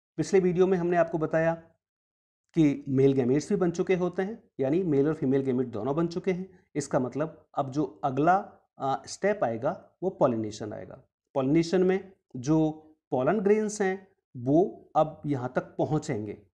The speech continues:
तो यहाँ पर जो, आ, पॉलिनेशन है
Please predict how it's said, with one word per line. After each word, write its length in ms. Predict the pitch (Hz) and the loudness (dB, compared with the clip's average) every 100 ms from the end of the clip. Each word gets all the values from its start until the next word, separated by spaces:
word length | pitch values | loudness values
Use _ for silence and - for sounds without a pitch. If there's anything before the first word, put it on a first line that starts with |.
| _ _ _ _ _ _ | _ _ _ _ _ _
तो 420 | 151 147 143 139 - | 2 2 2 -4 -10
यहाँ 320 | 139 135 160 | -4 0 2
पर 140 | 185 190 | 2 2
जो, 500 | 175 180 185 185 - _ _ - | 4 2 2 -2 -16 _ _ -4
आ, 380 | 139 139 139 139 - _ _ _ - | 0 2 0 -2 -8 _ _ _ -2
पॉलिनेशन 500 | 139 165 190 220 208 | 2 4 4 2 0
है 400 | 214 220 - | -2 -6 -12